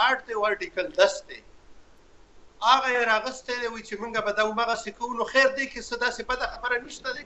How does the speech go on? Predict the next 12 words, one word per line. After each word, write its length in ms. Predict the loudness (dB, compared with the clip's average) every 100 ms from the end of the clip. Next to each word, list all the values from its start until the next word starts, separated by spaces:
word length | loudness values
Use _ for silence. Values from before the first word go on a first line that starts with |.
| -10
که 100 | -6
ججز، 340 | -4 -4 -6 -10 -20 -20 -20 -20 -8
آه، 240 | 2 6 6 4
د 0 | 2
جج 160 | 0 0 -2
په 20 | 0
خوښه 260 | 2 2 2
باندې 280 | 0 0 0 0 -2 -10 -18 -16 4
پارټي 280 | 4 4 0 0
سره 160 | 0 0
مشوره 400 | -4 0 2 2
وکړي 360 | -2 -10 -12